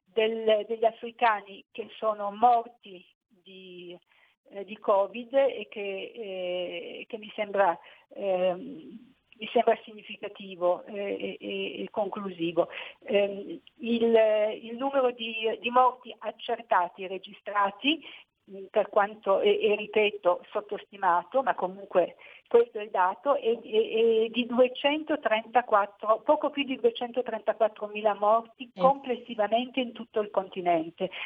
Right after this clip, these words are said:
Speaker 1: Pensiamo, è un continente di un miliardo e trecento milioni di abitanti.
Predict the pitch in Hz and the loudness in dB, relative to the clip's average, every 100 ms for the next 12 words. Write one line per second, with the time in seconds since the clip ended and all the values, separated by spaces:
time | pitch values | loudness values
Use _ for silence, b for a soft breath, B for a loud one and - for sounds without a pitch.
0 | B - 233 226 262 247 240 - b b | B 0 0 6 6 6 4 0 b b
1 | - 240 - 214 277 226 226 247 202 196 | -4 -2 0 -2 2 2 2 -4 -8 -10
2 | 196 196 190 214 214 220 220 - 214 202 | -4 4 4 4 0 2 2 2 -2 2
3 | 196 196 190 214 214 - 214 208 208 196 | 4 4 2 0 0 -2 -10 -8 -10 -8
4 | 190 196 196 175 185 180 180 175 190 175 | -4 -2 -2 -4 -6 0 2 2 0 0
5 | 170 170 - - | 0 -2 -8 -14